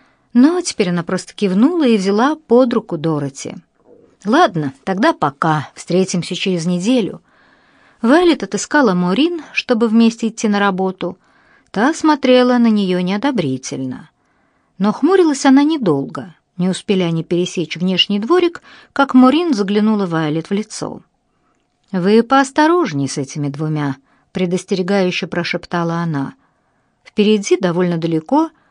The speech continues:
шагали Джильда с Дороти. И Джильда всё ещё держала подругу под руку.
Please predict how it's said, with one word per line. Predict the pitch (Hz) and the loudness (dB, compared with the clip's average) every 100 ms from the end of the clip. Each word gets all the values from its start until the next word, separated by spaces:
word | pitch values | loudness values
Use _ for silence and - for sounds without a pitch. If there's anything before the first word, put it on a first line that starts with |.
| _ _ | _ _
шагали | - 269 254 269 269 | -4 0 2 2 2
Джильда | 202 180 147 151 | 0 0 0 -4
с | 151 | -4
Дороти. | 165 185 151 - - - - _ _ _ _ _ _ _ _ - | 0 0 0 -8 -14 -14 -16 _ _ _ _ _ _ _ _ -2
И | 196 | 0
Джильда | 185 262 339 233 | 4 4 4 2
всё | 226 247 | 0 -2
ещё | 233 - | 0 -2
держала | 233 285 269 170 135 | -2 0 0 0 -4
подругу | - 165 180 165 196 | -6 -4 -2 -4 -6
под | - 151 131 | -6 -8 -8
руку. | - - - | -10 -14 -16